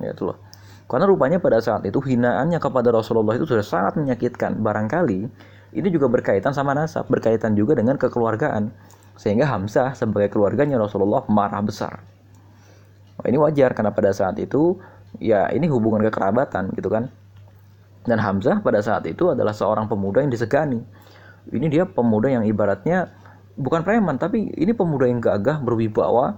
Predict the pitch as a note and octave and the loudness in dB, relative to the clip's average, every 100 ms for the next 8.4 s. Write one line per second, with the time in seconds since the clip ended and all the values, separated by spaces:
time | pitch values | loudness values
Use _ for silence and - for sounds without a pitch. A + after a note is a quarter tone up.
0 | - - - - A2 G#2+ B2 A2+ G2 C#3 | -10 -20 -20 -10 -4 0 2 0 -2 -4
1 | D#3 C#3 C3+ - - - - - - - | -4 -4 -8 -10 -20 -20 -20 -20 -12 -4
2 | B2+ F3+ - A#2+ G#2+ B2 - G#2 G#2 B2+ | -2 -2 -4 -2 0 0 0 -4 -6 -12
3 | A2+ B2+ D3 B2+ A2+ G2+ F#2 A#2+ G#2+ F#2+ | -8 -6 -4 -2 0 0 0 -2 -2 -4
4 | - - - - A#2+ A#2+ D#3 D3+ C#3+ C3 | -8 -20 -20 -8 -6 -2 -2 -2 0 2
5 | B2 A2+ G2 A#2+ C#3 D#3 B2+ C3 C3+ B2 | 2 2 0 -2 -4 -4 -4 -2 0 0
6 | A#2+ B2 A#2+ A2+ G#2+ G#2 B2 B2 A#2 A#2 | 0 0 0 2 2 0 0 0 0 0
7 | A2 B2 A#2 A2+ A2 A2+ G#2+ G#2+ C#3 D#3 | 2 2 0 -2 -2 0 2 0 -2 -2
8 | C3 F3+ A#2 | -2 -2 -4